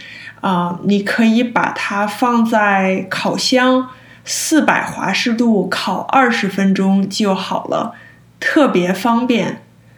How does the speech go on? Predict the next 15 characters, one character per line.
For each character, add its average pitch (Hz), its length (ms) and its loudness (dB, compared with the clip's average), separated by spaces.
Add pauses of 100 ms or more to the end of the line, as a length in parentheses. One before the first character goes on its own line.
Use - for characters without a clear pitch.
(180)
我 185 140 -4
还 208 240 0
买 220 240 0
了 175 280 0
台 190 420 -2
湾 233 280 2
葱 285 340 -2
油 226 240 2
饼， - 560 -6 (580)
啊， 180 240 -2
台 196 340 -2
湾 208 360 2
green 196 440 0
onion 190 500 2
pancake， - 800 -4